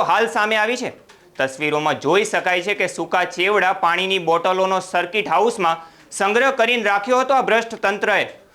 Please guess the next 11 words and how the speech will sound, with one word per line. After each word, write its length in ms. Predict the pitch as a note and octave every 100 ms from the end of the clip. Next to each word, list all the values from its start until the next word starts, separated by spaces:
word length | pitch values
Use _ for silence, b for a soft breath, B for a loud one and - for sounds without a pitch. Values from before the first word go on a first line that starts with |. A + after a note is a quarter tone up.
| b -
પૂરના 300 | C#3 D3+ D#3+
સમયે 340 | D3+ D3 E3 D#3
જે 140 | E3 F3
ફૂડ 260 | - F3+ F#3+
પેકેટ 440 | F3+ F3 G3+ D#3+ B B
અને 180 | D#3 A3+
પાણીની 480 | A#3 F#3 G3+ A3+ A#3
બોટલો 340 | F#3 G3+ A3+ G#3+
લોકોને 440 | F#3 F#3 G3+ A#3+ A#3+
આપવાની 460 | G#3 - A#3 A#3+
હતી 240 | G#3+ A#3+